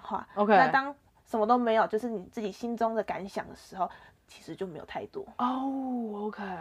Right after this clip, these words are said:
Speaker 1: 比较
Speaker 2: 会觉得有点困难，是不是？
Speaker 1: 没有想法，对自己的情感比较不太会去注意。
Speaker 2: OK。
Speaker 1: 至少我是这样啦。那当然也有就是学音乐的生科人啊，
Speaker 2: 是，是，是。
Speaker 1: 这些当然就是他们有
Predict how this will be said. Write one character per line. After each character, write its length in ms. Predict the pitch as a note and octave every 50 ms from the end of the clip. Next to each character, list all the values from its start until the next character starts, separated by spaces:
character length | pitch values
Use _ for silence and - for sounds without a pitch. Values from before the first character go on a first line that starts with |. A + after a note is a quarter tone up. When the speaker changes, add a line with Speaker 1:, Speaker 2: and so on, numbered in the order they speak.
| D#3+ D#3 - -
Speaker 1:
比 60 | -
较 80 | - -
Speaker 2:
会 60 | A3
觉 100 | A3 G#3
得 160 | A3 A3+ G#3+ - _
有 140 | - G#3+ G#3
点 80 | A3 G3
困 180 | E3 A3 G#3
难， 140 | E3+ C#3+ - - -
是 80 | -
不 60 | - -
是？ 160 | - - - - F#3 - _ _ _ _ _ _ _ _ _
Speaker 1:
没 100 | - D4+
有 80 | E4+ C4
想 240 | - - - F3+ F#3+
法， 240 | - G#3 - - - _ _ _ _ _ _ -
对 120 | - D#4
自 120 | C4 D#4 C4
己 80 | -
的 80 | D#4+ C#4+
情 260 | F#3+ - - G3+ G3
感 180 | G#3 A3 F#3 F3
比 80 | D#3
较 120 | D#3 G3 G3
不 160 | - - -
太 180 | F#3+ F#3+ E3+ F3+
会 160 | G3 F3+ -
去 200 | - - D#3 - _ _
注 220 | - - E3 - -
意。 140 | - E3+ - _ _ _ _ _ _ -
Speaker 2:
OK。 440 | A#3+ B3 A#3+ B3 B3 A#3 A3 G#3
Speaker 1:
至 100 | G#3 B3+
少 120 | G#3+ G#3 E3
我 120 | D#3 -
是 100 | - F3+
这 200 | D#3+ - - -
样 180 | - - - -
啦。 100 | - - - _ _ _ _ _ _ _
那 120 | - A3+ A3
当 100 | A#3 A#3+
然 80 | G#3
也 80 | G3+ G#3
有 160 | G3+ F#3 F#3+ - - - -
就 120 | - G#3+ G#3
是 240 | F#3+ G3+ G3 F#3+ - _ _ _ _ _ _
学 260 | - - G#3+ G3 F#3+
音 220 | F#3 G3+ G#3+ G#3+ A3
乐 160 | A3+ G#3 G3 G3
的 300 | - E3+ E3+ D#3 E3+ - - _ _ _ _ _
生 220 | - - G#3+ G3+
科 200 | G#3+ A3+ A#3+ G#3
人 240 | G#3 F#3+ - - -
啊， 100 | - D#3 -
Speaker 2:
是， 140 | - B3
是， 140 | A#3 A3+ A3+
是。 80 | A3+ A3
Speaker 1:
这 60 | G#3+
些 120 | G#3 G#3
当 100 | G3 G3
然 140 | F#3+ E3 F#3
就 80 | E3+ F3+
是 240 | F3+ F#3 F#3 E3+ F3+ _ _ _ _ _
他 140 | - - G#3+
们 160 | G3+ F#3+ F#3 -
有 120 | -